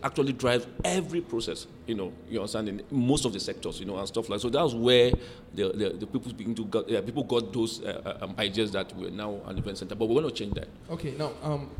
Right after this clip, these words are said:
Speaker 2: in, in our last, uh, interview
Speaker 1: Yeah.
Speaker 2: that we put out for the blog, you said that, um, you were going to introduce training models. Now, this is twenty twenty-two.
Speaker 1: Yeah.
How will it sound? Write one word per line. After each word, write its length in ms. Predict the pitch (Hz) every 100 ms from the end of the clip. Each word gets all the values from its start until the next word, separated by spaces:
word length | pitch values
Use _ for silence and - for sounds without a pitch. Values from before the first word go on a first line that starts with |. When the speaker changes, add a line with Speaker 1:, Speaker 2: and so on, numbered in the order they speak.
| -
Speaker 2:
in, 180 | 156 151 151
in 100 | 151
our 160 | 147
last, 400 | 160 180 175 -
uh, 280 | 107 101 95 98 - - -
interview 520 | 123 120 110 98 104 -
Speaker 1:
Yeah. 100 | 113
Speaker 2:
that 260 | 107 98 107
we 240 | 113 104 - -
put 160 | - 143
out 160 | 123
for 100 | - 113
the 60 |
blog, 300 | 107 117 110 - - - -
you 120 | 156
said 200 | 214 202
that, 280 | 135 120 -
um, 260 | 117 110 104 - - - - - 117
you 100 | 127
were 120 | 123
going 160 | 151 156
to 120 | 131
introduce 880 | 123 123 120 127 123 120 - - - - - - - -
training 400 | 165 160 147 135
models. 500 | 127 101 95 - - - - - -
Now, 120 | 147
this 200 | 165 151
is 100 | -
twenty 280 | - 131 127
twenty-two. 520 | 120 104 - 113 101 120
Speaker 1:
Yeah. 180 | 101